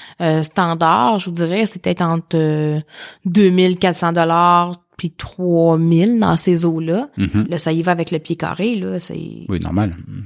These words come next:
Speaker 1: c'est sûr, là.
Speaker 2: Normal, normal. Euh, on, on a fait un joli tour. Euh, du coup, moi, j'aimerais bien, tu, tu nous as donné pas mal de petits conseils et tout, mais allez, si t'avais, euh,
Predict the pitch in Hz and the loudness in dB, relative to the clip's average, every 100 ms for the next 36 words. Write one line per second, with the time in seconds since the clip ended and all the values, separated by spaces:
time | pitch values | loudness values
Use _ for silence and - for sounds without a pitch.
0 | - - - - - - 190 247 196 190 | -16 -20 -16 -14 -14 -14 -14 -14 -18 -18
1 | _ _ _ _ - - _ - - 90 | _ _ _ _ -20 -20 _ -16 -10 -8
2 | 90 85 92 78 - _ - - - - | -6 -6 -8 -8 -14 _ -20 -20 -20 -20
3 | - 117 120 120 113 107 95 - 135 139 | -4 0 2 2 0 -6 -4 0 0 2
4 | 147 143 185 131 160 170 - 165 208 214 | 2 2 0 2 2 0 0 0 2 0
5 | - - 127 123 113 - _ _ _ - | -4 -2 0 2 -2 -6 _ _ _ -20
6 | - - _ _ _ _ 123 - 175 - | -20 -20 _ _ _ _ -18 -2 -2 0
7 | 226 247 175 139 135 139 170 185 - - | 0 2 2 2 0 2 0 -2 -6 -12
8 | - 135 143 147 156 - 196 202 170 151 | -2 2 4 4 2 2 2 4 2 0
9 | - - 147 147 135 - 180 139 - 123 | -4 -4 -2 2 0 2 2 2 0 -4
10 | 120 110 135 139 131 156 147 127 | -4 -6 -4 0 2 4 4 4